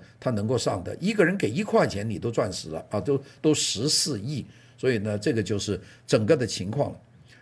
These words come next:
但是呢，这个新东方呢，他就突然间这个断掉了。这个断掉是什么呢？断掉呢，就是，呃，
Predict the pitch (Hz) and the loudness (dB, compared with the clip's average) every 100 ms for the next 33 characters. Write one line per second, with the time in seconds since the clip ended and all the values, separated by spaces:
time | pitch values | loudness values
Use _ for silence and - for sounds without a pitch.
0 | _ 262 233 247 202 196 190 190 180 233 | _ 2 2 2 4 6 6 2 0 -2
1 | 156 143 135 127 127 - - 247 247 233 | 6 6 6 4 2 -2 -2 2 4 4
2 | 220 202 202 180 - - - - 190 185 | 4 4 2 0 -8 -20 -10 -2 4 4
3 | - - _ - - 233 208 190 196 190 | 4 -10 _ -14 0 2 4 2 2 -2
4 | 180 147 143 - - 277 135 147 - - | -2 -4 -4 -8 2 2 4 2 2 -8
5 | - _ - - - - 240 240 285 240 | -20 _ -20 -20 -18 -4 -2 4 4 6
6 | 214 185 175 151 120 95 131 139 - - | 6 6 4 -2 -2 -2 0 -2 -4 -20
7 | - - 269 247 175 196 160 139 135 127 | -20 0 4 4 4 4 4 4 2 0
8 | 120 175 135 - - 117 110 101 - - | 0 2 2 0 -2 0 2 0 -6 -20
9 | - _ _ 123 113 110 107 107 107 | -20 _ _ 0 2 2 2 0 -4